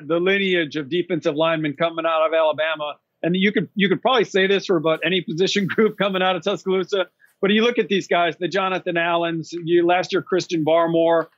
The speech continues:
all the way back to, you know, Jaron Reed, Delvin Tomlinson. Um,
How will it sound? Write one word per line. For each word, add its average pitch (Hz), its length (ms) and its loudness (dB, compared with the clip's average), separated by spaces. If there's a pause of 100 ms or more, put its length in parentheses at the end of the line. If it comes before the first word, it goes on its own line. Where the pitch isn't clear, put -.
(200)
all 220 180 2
the 214 60 2
way 196 160 2
back 180 240 -2
to, 170 100 -4
you 165 80 -8
know, 160 140 -4
Jaron 175 360 0
Reed, 165 300 0
Delvin 170 320 0
Tomlinson. 165 640 -2 (340)
Um, 151 440 0